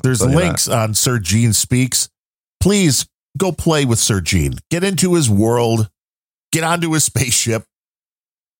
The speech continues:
Speaker 1: Maybe can
Speaker 2: Oh, yeah. If you wanna, like, be on a spaceship, this is a good way to do it.
Speaker 1: Can, can somebody hijack your spaceship? Can they, like, make the Kessel
Speaker 2: Yeah.
Speaker 1: Run in one of your ships
Speaker 2: Totally.
Speaker 1: or in under a few parsecs?
Speaker 2: There is a thing happening right now that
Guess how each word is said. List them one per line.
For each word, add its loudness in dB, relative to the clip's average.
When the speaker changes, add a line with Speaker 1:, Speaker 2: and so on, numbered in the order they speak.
Speaker 1:
Maybe 0
can 2
Speaker 2:
Oh, 2
yeah. 4
If -2
you 2
wanna, 0
like, -2
be 4
on 2
a -2
spaceship, -2
this -2
is -2
a -2
good -2
way 2
to 0
do 2
it. -6
Speaker 1:
Can, -2
can -2
somebody -2
hijack -2
your 4
spaceship? -2
Can -2
they, 0
like, 0
make 0
the 0
Kessel 0
Speaker 2:
Yeah. 0
Speaker 1:
Run 0
in 0
one 0
of -2
your 0
ships 0
Speaker 2:
Totally. -2
Speaker 1:
or 0
in 0
under 0
a 0
few 0
parsecs? -2
Speaker 2:
There 2
is 0
a 2
thing 0
happening 0
right 0
now 0
that 0